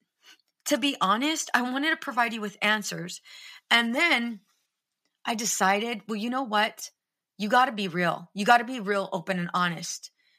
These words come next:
because you don't have the answers. And so although you don't have the answers, you do have the ability to teach. And you have the ability to go ahead and help others.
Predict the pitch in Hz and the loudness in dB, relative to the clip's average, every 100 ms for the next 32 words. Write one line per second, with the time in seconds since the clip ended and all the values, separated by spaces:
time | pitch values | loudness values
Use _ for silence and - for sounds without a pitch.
0 | _ 214 233 208 175 - 175 185 190 226 | _ -4 0 0 -2 -8 -6 0 0 -2
1 | 185 165 175 165 156 - 165 170 - _ | -6 -4 -2 -2 -4 -8 -8 -10 -16 _
2 | _ _ _ - 208 233 220 214 226 254 | _ _ _ -2 0 0 2 0 0 -2
3 | 285 214 214 233 220 220 190 214 220 233 | -4 0 0 0 -2 -2 -4 -2 0 0
4 | - 180 175 - - _ _ _ _ 185 | -2 -2 -2 -6 -14 _ _ _ _ -6
5 | 226 190 214 233 277 240 285 294 294 - | -4 -2 -4 -2 -2 -2 0 0 0 0
6 | 202 196 190 185 180 - 180 - 208 175 | 0 0 0 -2 -6 -8 -8 -4 -2 -4
7 | - - - _ _ _ _ _ - 240 | -4 -4 -6 _ _ _ _ _ -10 -6
8 | 262 277 247 240 240 294 196 214 226 247 | -2 -2 0 0 0 -2 -2 -2 -2 -2
9 | 262 247 - - - 262 226 214 226 214 | -6 -10 -16 -16 -6 -4 0 0 2 0
10 | 220 214 202 226 302 330 - 185 170 165 | 0 0 -2 0 0 0 -4 -2 0 -2
11 | 170 - | -4 -10